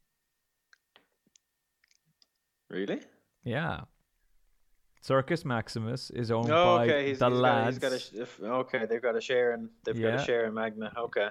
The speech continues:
Speaker 2: Yeah, in the same way Circus Maximus has a share with the lads and Flaxman Stables. So
Speaker 1: <sighs>
Speaker 2: everybody
Speaker 1: Kennedy
Speaker 2: wins.
Speaker 1: loves the Niarchos family.
Speaker 2: Everybody
Speaker 1: <laughs>
Speaker 2: wins in terms of the Niarchos family. Is he your final selection, Kevin?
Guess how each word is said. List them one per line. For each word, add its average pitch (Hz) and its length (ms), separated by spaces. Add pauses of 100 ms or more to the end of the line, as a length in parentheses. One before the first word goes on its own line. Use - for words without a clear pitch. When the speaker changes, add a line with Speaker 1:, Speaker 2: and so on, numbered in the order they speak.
Speaker 2:
Yeah, 117 280
in 120 100
the 117 80
same 120 360
way 117 260
Circus 120 400
Maximus 117 500
has 110 320
a 113 40
share 117 280
with 113 220
the 113 100
lads 117 600
and 113 120
Flaxman 120 360
Stables. - 540
So - 100 (440)
Speaker 1:
<sighs> - 380
Speaker 2:
everybody 131 540
Speaker 1:
Kennedy 131 120
Speaker 2:
wins. 135 140
Speaker 1:
loves 135 140
the 110 60
Niarchos 101 460
family. 107 340 (120)
Speaker 2:
Everybody 139 500
Speaker 1:
<laughs> - 20
Speaker 2:
wins 143 380
in 117 100
terms 123 220
of - 120
the 120 100
Niarchos 117 440
family. 107 320 (200)
Is 139 180
he 185 140
your 180 320
final 170 320
selection, 147 400
Kevin? 131 260